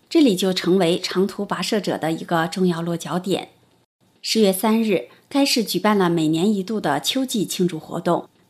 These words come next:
当地法轮功学员在现场亦设有展位。 近半天时间，就有四百余名民众在众议院三百四十三号决议案征签表上签名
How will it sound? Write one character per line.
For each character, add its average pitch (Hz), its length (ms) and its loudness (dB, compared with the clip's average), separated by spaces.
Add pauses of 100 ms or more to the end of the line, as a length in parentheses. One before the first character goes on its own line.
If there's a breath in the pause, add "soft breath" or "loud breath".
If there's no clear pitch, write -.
当 208 180 2
地 202 160 2
法 175 160 -2
轮 185 160 0
功 262 100 2
学 233 200 0
员 175 240 0
在 175 140 -4
现 185 280 0
场 165 360 -4
亦 180 200 0
设 180 200 -2
有 165 180 -2
展 180 300 -6
位。 - 240 -4 (400)
近 180 240 4
半 175 200 -2
天 196 180 -2
时 165 200 -2
间， 208 320 -2 (100)
就 - 160 2
有 170 200 4
四 - 260 -2
百 151 220 -2
余 170 120 0
名 180 220 4
民 175 240 2
众 190 340 2
在 202 200 4
众 247 200 4
议 208 180 4
院 175 260 2
三 254 260 2
百 170 160 0
四 214 220 -2
十 - 160 -2
三 254 180 0
号 247 240 -2
决 156 180 -2
议 165 120 0
案 - 280 -2
征 285 200 8
签 285 180 6
表 - 240 0
上 151 220 -4
签 190 200 -2
名 175 280 4